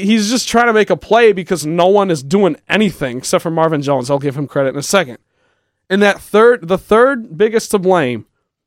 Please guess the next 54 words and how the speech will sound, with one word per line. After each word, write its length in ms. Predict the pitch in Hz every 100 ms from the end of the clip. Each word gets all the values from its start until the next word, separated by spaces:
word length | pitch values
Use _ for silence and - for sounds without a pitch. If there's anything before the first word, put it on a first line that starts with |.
| _ _
the 180 | 160 180
secondary 800 | 185 233 220 214 180 180 175 175
is 220 | 180 170 - _
absolutely 840 | 202 233 214 - 214 208 214 185 180
terrible. 640 | - 165 147 143 127 120 _ _ _ _
Like, 300 | 208 196 - _ _ 220
and, 120 | 233
and 140 | 233
it's 140 | 233 262
not 160 | 262
everyone. 480 | 214 220 220 156 120
I'm 80 | 160
not 120 | 214
gonna 120 | 208 185
point 200 | 196 185
fingers 220 | 190 165
at 60 | -
everyone. 420 | 170 151 131 127
Like, 200 | 143 - _ _ _ _
Quandre 480 | - 175 214 220 240
Diggs, 360 | 165 202 196 - _ _ _
Quandre 380 | 233 294 330 220
Diggs 260 | 226 220
plays, 300 | - 208 196
he's 240 | 180 190 214
a, 80 | 202
he's 140 | 208
a 60 | 180
baller, 380 | 139 117 110
okay? 340 | 139 - 165 170 _ _
But 240 | 156 180 -
on 160 | 180 196
that 200 | 190 -
Ed 180 | 208 180
Dixon 340 | 202 - 233
touchdown, 400 | 254 240 - 254
it 40 | 185
looks 140 | 190
like 100 | 202
he 60 | 196
was 100 | -
trying 140 | 208
to 60 | 175
pick 180 | 196
it 80 | 175
off 240 | 165 208 175
and 80 |
you 60 | 170
have 60 | 165
a 40 |
broken 340 | 151 170 160 139
hand. 300 | 185 147 120
Like, 140 | 147
just 220 | 202 196